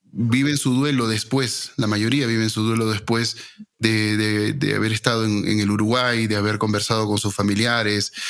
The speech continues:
se dan cuenta de todo lo que pasó en realidad y tuvieron que soportar mentalmente.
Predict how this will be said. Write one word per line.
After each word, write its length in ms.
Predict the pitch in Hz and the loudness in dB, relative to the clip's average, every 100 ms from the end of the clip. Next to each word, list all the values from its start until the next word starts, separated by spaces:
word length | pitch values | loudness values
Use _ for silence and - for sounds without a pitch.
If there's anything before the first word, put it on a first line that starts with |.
| - - - | -4 -4 -4
se 140 | - | -2
dan 180 | 123 131 | 0 0
cuenta 560 | 160 160 135 151 151 135 | 0 0 0 0 0 0
de 120 | 117 | 0
todo 220 | 135 135 | 0 0
lo 140 | 123 - | 0 -2
que 100 | 104 | -2
pasó 340 | 104 - 156 | -2 0 0
en 60 | 120 | 0
realidad 240 | 110 117 | 0 0
y 80 | 123 | 0
tuvieron 300 | 117 120 120 | 0 0 0
que 80 | 113 | -2
soportar 420 | 104 107 123 117 | -2 0 0 0
mentalmente. 720 | 117 120 120 147 113 101 | 0 2 2 2 0 -4